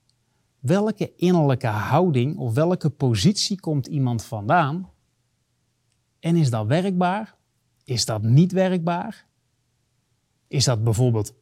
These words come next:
onbewust? Hebben ze überhaupt door wat voor inner stance ze aannemen ten aanzien van een bepaald domein? In hun leven. Dat kan in dit geval zijn gezondheid. Dus wie iemand is,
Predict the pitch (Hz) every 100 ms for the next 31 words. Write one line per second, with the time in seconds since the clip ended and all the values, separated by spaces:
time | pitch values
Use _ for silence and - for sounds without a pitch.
0 | - 147 139 117 113 185 - - 127 123
1 | 110 - 123 104 92 87 135 147 - 165
2 | 165 147 160 - 143 - 170 160 139 -
3 | 151 151 147 - 151 147 147 143 139 131
4 | - 147 127 127 151 165 156 185 156 147
5 | 135 123 139 127 120 117 113 110 113 165
6 | 233 - _ _ - 143 120 120 117 120
7 | 131 226 _ _ _ _ _ - 117 123
8 | 117 120 120 - 107 113 107 120 113 117
9 | - 113 92 110 120 135 226 - - _
10 | _ - _ 143 143 143 - _ _ 113
11 | 104 180 202 196 156 131 110 - 190 147
12 | - - -